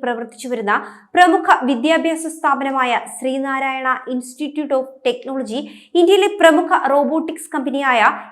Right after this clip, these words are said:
ഇൻകർ റോബോട്ടിക്സുമായി ചേർന്ന് വിദ്യാർത്ഥികൾക്കായി നവംബർ ഇരുപത്തിയൊന്ന്, ഇരുപത്തിരണ്ട് തീയതികളിൽ എക്സിബിഷൻ സംഘടിപ്പിക്കുന്നു. കോളേജിൽ സജ്ജീകരിച്ചിട്ടുള്ള വിശാലമായ ഓഡിറ്റോറിയത്തിൽ രാവിലെ പത്ത് മുതൽ വൈകിട്ട് എട്ട് മണി വരെയുള്ള പ്രദർശനത്തിൽ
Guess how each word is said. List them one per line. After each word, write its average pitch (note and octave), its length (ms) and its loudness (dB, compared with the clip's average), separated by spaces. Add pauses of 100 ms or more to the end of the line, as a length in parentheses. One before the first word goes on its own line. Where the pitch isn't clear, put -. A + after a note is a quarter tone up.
(180)
ഇൻകർ E4 360 4
റോബോട്ടിക്സുമായി D4+ 760 0
ചേർന്ന് B3 280 -2 (220)
വിദ്യാർത്ഥികൾക്കായി C4 840 0 (400)
നവംബർ D#4+ 360 6 (180)
ഇരുപത്തിയൊന്ന്, D#4+ 580 0 (180)
ഇരുപത്തിരണ്ട് C#4+ 500 -4 (100)
തീയതികളിൽ A#3+ 440 -2 (240)
എക്സിബിഷൻ B3 520 -6 (140)
സംഘടിപ്പിക്കുന്നു. F#3 600 -4 (580)
കോളേജിൽ G#4 480 6 (100)
സജ്ജീകരിച്ചിട്ടുള്ള E4+ 760 2 (200)
വിശാലമായ D4+ 540 -2 (240)
ഓഡിറ്റോറിയത്തിൽ C#4+ 680 0 (400)
രാവിലെ E4+ 360 6 (120)
പത്ത് D#4+ 340 0
മുതൽ E4 200 2 (140)
വൈകിട്ട് C4+ 380 2 (220)
എട്ട് C4+ 280 -4
മണി E4+ 180 2
വരെയുള്ള C#4+ 360 4
പ്രദർശനത്തിൽ B3 580 -2